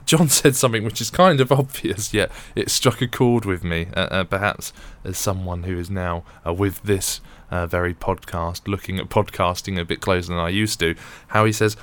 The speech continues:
"Podcasts start with zero listeners." It's not like radio where you inherit some people from the, the programme before. And, uh, and, and the very concept of how do you bring people back uh, and, and the importance of doing that. Why would people want to listen to you?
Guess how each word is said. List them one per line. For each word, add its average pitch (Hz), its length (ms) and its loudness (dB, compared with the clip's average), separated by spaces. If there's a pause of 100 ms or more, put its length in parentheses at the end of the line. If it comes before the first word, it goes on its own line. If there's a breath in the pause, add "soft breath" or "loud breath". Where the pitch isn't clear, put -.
(200 loud breath)
"Podcasts - 680 4
start 135 400 4
with 131 240 4
zero 147 560 8
listeners." 101 680 2
It's 73 140 -6
not 135 160 2
like 110 300 2
radio 101 440 2
where 92 120 0
you 92 140 0
inherit 98 500 0
some 98 160 -8
people 95 340 -8
from 92 220 -8
the, 92 100 -6 (240 loud breath)
the 107 80 -4
programme 98 580 4
before. 90 520 -4 (360 loud breath)
And, 104 200 0
uh, 104 180 2
and, 110 320 -2
and 113 160 0
the 107 60 0
very 117 260 2
concept 113 720 -2
of 90 240 -4 (420 soft breath)
how 107 260 0
do 98 120 -4
you 95 60 -2
bring 95 300 -4
people 95 360 -8
back - 460 -4 (360 soft breath)
uh, 82 160 -8
and, 92 200 -6
and 92 140 -6
the 92 60 -2
importance 90 680 -6
of 87 140 -12
doing 95 260 -4
that. 82 140 -10
Why 92 220 -2
would 90 220 -6
people 85 300 -10
want 82 260 -10
to - 80 -12
listen 82 440 -10
to - 140 -16
you? 69 240 -12